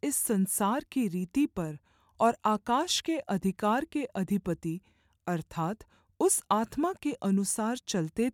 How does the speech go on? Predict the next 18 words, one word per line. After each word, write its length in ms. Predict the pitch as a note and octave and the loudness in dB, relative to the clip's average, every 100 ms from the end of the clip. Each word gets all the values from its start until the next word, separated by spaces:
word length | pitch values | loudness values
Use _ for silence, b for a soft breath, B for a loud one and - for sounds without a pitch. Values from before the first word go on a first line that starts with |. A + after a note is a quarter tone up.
| - | -2
थे, 180 | D#3+ D3 _ _ _ - | -6 -8 _ _ _ -4
जो 180 | G3 C#4 | 2 2
अब 340 | - - C#4+ - | 2 2 0 0
भी 280 | - G#3+ E3+ - _ _ - | -2 0 0 -6 _ _ 4
आज्ञा 420 | A3+ A#3 A3 F4 | 6 6 4 2
न 180 | F#4+ F4 D#4+ | 2 0 2
मानने 440 | G3 F#3 F#3+ C4 | 2 2 2 2
वालों 420 | G3 F3 F3+ A3 | 0 0 2 2
में 280 | A3+ E3 D3 - _ _ _ | 2 0 -4 -12 _ _ _
कार्य 340 | A3+ G#3+ A3+ B3 | 2 2 2 0
करता 400 | - F#3 - D#3+ | 0 -2 -2 -6
है। 300 | C#3 C#3 C#3+ _ _ _ - - _ - | -6 -12 -14 _ _ _ -8 -8 _ 2
इनमें 480 | G3 F3+ E3+ E3 A3+ _ _ _ | 4 4 0 -4 -10 _ _ _
हम 260 | - C#4+ E4 | 0 2 4
भी 160 | E4 F4+ | 4 2
सब 340 | - E4+ F#4+ - | 2 0 -2 0
के 160 | F4+ F4 | 0 0
सब 260 | - F4 | 2 0